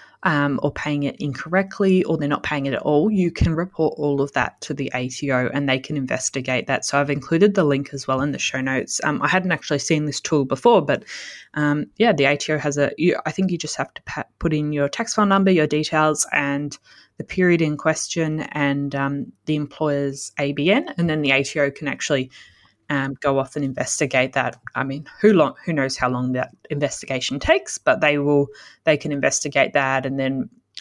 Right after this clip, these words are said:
different, uh, I'm not sure what methods they use. Maybe they ask the employer to, um, pay the super, and if not, they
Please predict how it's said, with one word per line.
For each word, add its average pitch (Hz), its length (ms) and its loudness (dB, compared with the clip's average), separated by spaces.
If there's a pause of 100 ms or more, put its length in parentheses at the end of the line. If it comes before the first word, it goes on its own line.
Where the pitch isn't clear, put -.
(200)
different, - 400 -6 (460)
uh, 139 200 -2
I'm 139 200 0
not 131 140 -2
sure - 180 -2
what - 120 2
methods 131 380 -2
they 135 140 4
use. 131 280 0
Maybe 135 200 2
they 127 180 4
ask 135 320 -2
the 135 160 -2
employer 127 500 -2
to, 135 420 -4
um, 131 260 -2 (760)
pay 131 160 0
the - 100 -4
super, 202 560 4
and 143 120 0
if - 160 -8
not, 139 180 -2
they 131 240 -4